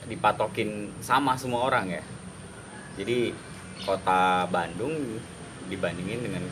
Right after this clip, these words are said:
kota Jakarta ya belum tentu sama. Pengemudi A, pengemudi B juga belum tentu sama. Jadi, banyak faktor yang menentukan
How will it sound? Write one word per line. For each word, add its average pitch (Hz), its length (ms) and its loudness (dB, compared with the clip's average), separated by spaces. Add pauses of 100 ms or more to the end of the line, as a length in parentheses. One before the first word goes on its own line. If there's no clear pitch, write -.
(120)
kota 90 240 0
Jakarta 90 400 -2
ya 123 80 6
belum 98 240 -2
tentu 92 160 -4
sama. 101 480 2 (640)
Pengemudi 98 560 -2
A, 131 240 4
pengemudi 95 480 -4
B 127 320 2
juga 113 160 2
belum 117 240 -2
tentu 123 160 0
sama. 117 320 0
Jadi, 110 400 -2
banyak 135 400 4
faktor 147 400 6
yang 139 240 4 (1040)
menentukan 117 640 2